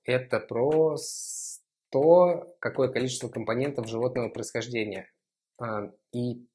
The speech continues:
белковых, и жировых содержится в корме. Поехали дальше. М, пульпа сахарной свеклы, источник клетчатки, комплекс витаминов и минералов.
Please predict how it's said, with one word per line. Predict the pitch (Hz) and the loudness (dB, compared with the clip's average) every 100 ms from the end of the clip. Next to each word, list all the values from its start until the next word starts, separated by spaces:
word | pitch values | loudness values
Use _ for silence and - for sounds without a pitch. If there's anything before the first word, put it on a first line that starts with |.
| _ | _
белковых, | 117 113 113 - 185 165 - - - | -8 -6 -4 2 2 2 -2 -6 -4
и | 117 | -4
жировых | 117 107 107 156 - | -2 0 2 2 0
содержится | 123 107 117 117 - | -4 -2 -2 -4 -6
в | - | -2
корме. | 113 104 90 - - - - - - - - - _ _ - - - - - - - - - - - | 0 0 -4 -6 -6 -6 -10 -12 -12 -10 -12 -18 _ _ -20 -20 -20 -20 -18 -20 -18 -20 -18 -18 0
Поехали | 143 190 175 143 | 6 6 6 8
дальше. | 143 107 - 110 104 _ _ - | 8 8 2 -4 -8 _ _ -10
М, | 123 127 127 123 123 117 110 _ - | -2 2 2 2 2 0 -4 _ 0
пульпа | 175 170 | 0 2
сахарной | 127 135 123 123 117 | 0 0 0 -2 -2
свеклы, | - 156 240 214 208 208 - - - _ - - _ _ | 2 2 4 8 6 6 -8 -16 -20 _ -20 -20 _ _
источник | 135 127 185 180 - | -4 2 2 2 0
клетчатки, | 160 - 139 139 127 | -2 4 2 2 -2
комплекс | - 143 135 - | 2 2 0 -6
витаминов | 127 131 135 123 - | -2 2 4 2 0
и | 120 | -2
минералов. | 113 110 110 135 208 | -2 0 2 2 0